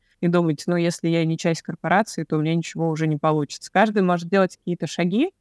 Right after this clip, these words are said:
и тут, наверное, самое сложное — это просто убедить в нужности, потому что далеко не все сразу задумываются о глобальном устройстве,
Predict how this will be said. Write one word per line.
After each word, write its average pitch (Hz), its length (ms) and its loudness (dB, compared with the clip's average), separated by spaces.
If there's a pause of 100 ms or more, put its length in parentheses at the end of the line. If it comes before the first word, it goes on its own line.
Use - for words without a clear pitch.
(240)
и 185 280 4
тут, 220 200 -2
наверное, 202 260 2
самое 196 340 2
сложное — 202 460 0
это - 100 -8
просто - 480 -2
убедить 175 500 -2
в 185 40 0
нужности, 196 640 0 (220)
потому 160 300 0
что 156 680 -2 (120)
далеко 185 640 0
не 196 140 4
все 202 240 0
сразу 170 340 0
задумываются 156 840 -2
о 160 280 -2
глобальном 160 560 0
устройстве, 220 640 -2